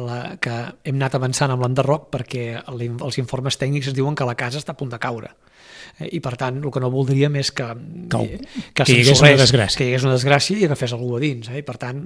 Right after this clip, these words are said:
Speaker 1: per això s'està actuant amb celeritat, també.
Speaker 2: D'acord. Alternatives a
Speaker 1: Mentre durin les obres de l'aparcament de la Plana Est, ens vam plantejar on, què, què podríem oferir als sitgetans i les sitgetanes, sobretot, que utilitzen aquest espai,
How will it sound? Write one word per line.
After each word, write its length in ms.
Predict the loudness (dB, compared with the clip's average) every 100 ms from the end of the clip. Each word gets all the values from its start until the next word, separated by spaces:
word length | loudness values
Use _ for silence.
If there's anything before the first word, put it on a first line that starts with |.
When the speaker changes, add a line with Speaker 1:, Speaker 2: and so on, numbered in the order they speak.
| -14 -16
Speaker 1:
per 140 | -12 -8
això 100 | -6
s'està 220 | -6 -6
actuant 240 | -6 -4 -4
amb 80 | -4
celeritat, 420 | -6 -6 -10 -12 -14
també. 220 | -16 -16 _ -16 -4
Speaker 2:
D'acord. 340 | 0 0 -2 -6 _ _ _ _ _
Alternatives 800 | 4 4 6 4 6 4 6 6 8
a 60 | 6 6 0 -8 -18 -20 -20 -20 -20 -20 -20 -20 _ _
Speaker 1:
Mentre 260 | -4 -2 -2
durin 300 | 0 2 2
les 120 | 2 2
obres 400 | 0 -4 -8 -12 _ _ _ -20 -18
de 320 | -12 -8 -4 -2
l'aparcament 420 | -2 -4 -4 -2
de 60 | -2
la 60 | 0
Plana 220 | 0 0
Est, 140 | 0 -2
ens 80 | -2
vam 100 | -2
plantejar 460 | -2 -2 0 2 0 -2 _ _ _ _ _ _ _ _ -2
on, 280 | 0 0 -2
què, 160 | -6 0
què 100 | 2 4
podríem 280 | 4 4 2
oferir 240 | 0 0 -2
als 140 | -4
sitgetans 340 | -6 -6 -2
i 60 | -2
les 80 | -2
sitgetanes, 340 | -4 -4 -4 -4
sobretot, 300 | -4 -4 -4
que 80 | -4
utilitzen 340 | -4 -4 -6
aquest 220 | -8 -8
espai, 400 | -8 -6 -6 -8